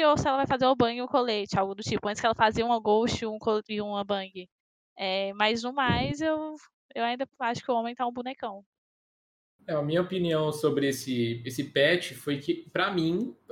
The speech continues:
Speaker 2: minha opinião, eu acho que a Riot teve uma, ela olhou as opiniões das pessoas meio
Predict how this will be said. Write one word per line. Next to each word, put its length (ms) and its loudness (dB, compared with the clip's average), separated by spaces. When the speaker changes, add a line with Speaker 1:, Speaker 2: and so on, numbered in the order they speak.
Speaker 2:
minha 240 -2
opinião, 480 0
eu 60 4
acho 120 2
que 60 4
a 40 6
Riot 280 4
teve 240 4
uma, 580 0
ela 260 4
olhou 400 8
as 120 4
opiniões 400 0
das 120 -2
pessoas 440 0
meio 360 -2